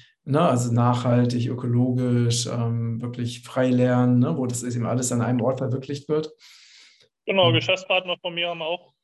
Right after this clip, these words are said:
Speaker 2: jetzt Kinder, die langsam ins schulfähige Alter kommen und die
Speaker 1: Mhm.
Speaker 2: müssen jetzt einfach handeln und haben jetzt halt auch nicht investiert. Auch bei mir wird das Thema in den nächsten Jahren irgendwann aktuell.
Speaker 1: Mhm.
Speaker 2: Und, äh, deshalb,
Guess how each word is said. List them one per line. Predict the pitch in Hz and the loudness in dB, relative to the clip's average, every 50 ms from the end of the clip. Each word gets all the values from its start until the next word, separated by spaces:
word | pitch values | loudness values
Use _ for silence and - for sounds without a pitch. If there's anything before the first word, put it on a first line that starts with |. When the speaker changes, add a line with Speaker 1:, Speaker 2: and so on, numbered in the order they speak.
| _ _ | _ _
Speaker 2:
jetzt | 180 170 - - - | -12 -12 -12 -14 -4
Kinder, | - 190 190 190 185 185 185 185 180 180 - | -4 -4 -2 2 2 4 4 2 0 -2 -6
die | - 175 170 | -8 -8 -6
langsam | 160 160 160 156 - - 170 160 156 160 160 143 | -4 -4 -6 -6 -6 -4 -4 -4 -4 -6 -10 -12
ins | - 156 156 - | -12 -14 -12 -12
schulfähige | - - 175 160 - 160 160 151 151 156 | -8 -6 -6 -2 0 2 2 2 2 2
Alter | 147 160 - - 185 | 2 2 2 2 0
kommen | 180 - - 175 170 175 180 - _ _ _ - - _ | 0 0 -4 -4 -4 -4 -8 -14 _ _ _ -20 -20 _
und | - 135 143 | 0 2 2
die | 151 | 4
Speaker 1:
Mhm. | 143 | 4
Speaker 2:
müssen | 160 147 165 165 | 2 0 2 0
jetzt | 156 147 - | 0 2 2
einfach | 151 143 143 - 139 - | -2 -2 -2 -4 -4 -4
handeln | 160 151 160 170 165 165 165 165 170 165 | -6 -4 0 0 2 2 0 -2 -6 -8
und | 160 151 143 147 147 - - - | -12 -12 -12 -14 -16 -18 -14 -10
haben | 143 147 147 147 | -8 -6 -4 -4
jetzt | 147 139 - | -4 -2 -2
halt | 143 139 | -2 -2
auch | 143 139 139 | -2 -2 -2
nicht | 139 135 | -2 -4
investiert. | 139 135 131 127 127 - - - 160 175 165 | -6 -6 -6 -8 -10 -10 -10 -4 -4 -4 -2
Auch | 160 139 - | -4 -6 -4
bei | - 139 | -6 -6
mir | 135 143 156 151 | -2 -2 -4 -4
wird | 156 147 | -2 -4
das | 156 151 - | -4 -6 -6
Thema | - 156 151 151 | -8 -8 -8 -6
in | 147 | -8
den | 147 143 143 | -8 -6 -6
nächsten | 143 147 143 - - | -8 -10 -10 -14 -12
Jahren | 147 143 143 143 | -8 -8 -6 -6
irgendwann | 147 143 143 143 139 135 | -6 -8 -6 -6 -6 -6
aktuell. | 139 139 139 _ 143 135 139 160 170 - _ _ _ _ - - | -8 -10 -8 _ -4 -4 -4 -4 -6 -10 _ _ _ _ -8 -6
Speaker 1:
Mhm. | 151 151 151 160 196 226 | -4 -2 0 -2 -2 -2
Speaker 2:
Und, | - 147 143 143 143 143 - - | -2 0 0 0 0 0 0 0
äh, | 139 135 135 139 - _ _ | 0 -2 -2 -10 -16 _ _
deshalb, | 143 135 135 - 139 139 139 139 - | -2 -2 2 2 2 2 2 0 -8